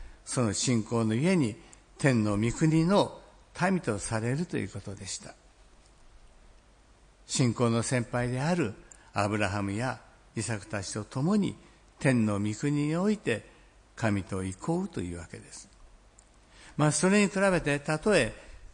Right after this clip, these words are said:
血筋的にはアブラハムの子孫であったとしても、信仰がないなら裁かれるということでした。それは人は血筋や生まれや、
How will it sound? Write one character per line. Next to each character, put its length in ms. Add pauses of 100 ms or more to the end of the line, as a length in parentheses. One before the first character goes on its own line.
(180)
血 180
筋 340
的 300
に 120
は 340 (240)
ア 160
ブ 120
ラ 100
ハ 100
ム 60
の 140
子 220
孫 120
で 120
あ 60
っ 140
た 140
と 160
し 160
て 180
も、 240 (580)
信 380
仰 200
が 160
な 200
い 100
な 140
ら 300 (320)
裁 240 (160)
か 160
れ 160
る 120
と 100
い 80
う 60
こ 100
と 120
で 140
し 80
た。 160 (1400)
そ 160
れ 80
は 140
人 240
は 180 (340)
血 180
筋 300
や 240 (420)
生 80
ま 180
れ 140
や、 240